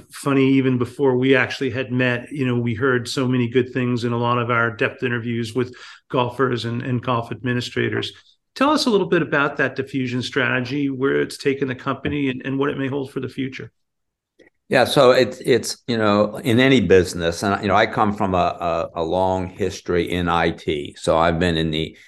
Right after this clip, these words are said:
Speaker 2: I was in enterprise software business for many, many years, uh, but before starting Golf Genius. So I come at it from a classic I T perspective. And, uh, as in any business, it's all about distribution.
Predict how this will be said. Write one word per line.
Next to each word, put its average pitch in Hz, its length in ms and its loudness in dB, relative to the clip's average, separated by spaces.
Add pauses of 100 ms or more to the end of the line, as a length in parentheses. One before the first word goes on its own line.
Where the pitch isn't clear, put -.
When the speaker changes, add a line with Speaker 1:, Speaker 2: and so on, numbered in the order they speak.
Speaker 2:
I 95 100 0
was 87 120 2
in 92 120 0
enterprise 90 600 2
software 85 540 2
business 78 520 -4
for 87 120 -6
many, 85 240 2
many 82 300 2
years, 80 600 2 (440)
uh, 80 300 2
but 78 260 0
before 85 400 2
starting 80 460 0
Golf 80 300 -4
Genius. 80 440 -4
So 92 80 0
I 85 100 2
come 107 300 0
at 85 180 2
it 80 220 -2
from 82 200 -4
a 76 100 -2
classic 85 720 0
I - 180 0
T 95 240 -6
perspective. 82 800 0 (520)
And, 92 460 2
uh, - 200 -2
as 104 180 0
in 113 100 2
any 131 180 4
business, 98 460 0
it's 101 120 -6
all 110 180 6
about 95 280 2
distribution. 95 800 0